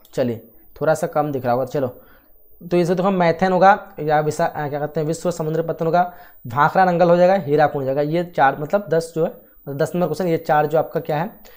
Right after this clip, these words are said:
आपका जल विद्युत उत्पादन करने वाला केंद्र का नाम है। भारत के चार बड़े औद्योगिक प्रदेशों का उल्लेख कीजिए। देखो चार बड़े औद्योगिक प्रदेश यहाँ पे देख लो, इसको देख लो, आप स्क्रीनशॉट ले लो इसका। चलिए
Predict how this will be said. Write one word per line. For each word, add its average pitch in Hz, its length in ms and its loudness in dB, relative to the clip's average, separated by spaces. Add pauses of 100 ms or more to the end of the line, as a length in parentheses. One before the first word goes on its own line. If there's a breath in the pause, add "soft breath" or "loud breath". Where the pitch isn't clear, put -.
(240 loud breath)
आपका 139 520 2
जल 165 100 4
विद्युत 160 220 0
उत्पादन 156 340 -2
करने 139 200 -4
वाला 151 160 -2
केंद्र 143 280 -4
का 147 80 -4
नाम 120 240 -4
है। 131 80 -12 (280 soft breath)
भारत 160 240 2
के 185 80 0
चार 185 280 6
बड़े 175 180 4
औद्योगिक 165 420 2
प्रदेशों 156 300 0
का 160 80 0
उल्लेख 160 280 0
कीजिए। 156 180 -4
देखो 156 160 -2
चार 156 320 0
बड़े 156 180 0
औद्योगिक 151 300 -2
प्रदेश 147 280 -2
यहाँ 143 160 -8
पे 156 60 -4
देख 143 200 -4
लो, 175 180 -6 (320 soft breath)
इसको 170 220 -4
देख 175 160 2
लो, 190 100 4
आप 180 120 4
स्क्रीनशॉट 160 380 -6
ले 147 60 -2
लो 139 80 -2
इसका। 135 220 -4
चलिए 156 320 -2